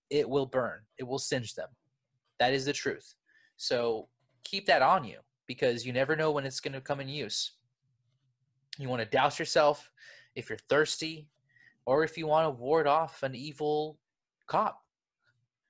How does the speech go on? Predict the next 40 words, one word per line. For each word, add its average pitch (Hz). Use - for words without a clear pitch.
And, 143
uh, 160
uh, 151
unfortunately, 156
Liev 156
Schreiber 139
did 139
not 131
have 139
his 127
holy 131
water 123
on 151
him. 123
And 123
the 123
ritual 147
was 139
ruined, 120
and 120
he 135
was 120
murdered. 120
And 131
that's 202
not 240
where 233
the 208
story 165
ends. 127
In 147
the 151
original, 185
that's 143
kind 170
of 151
where 139
the 135
story 123
ends. -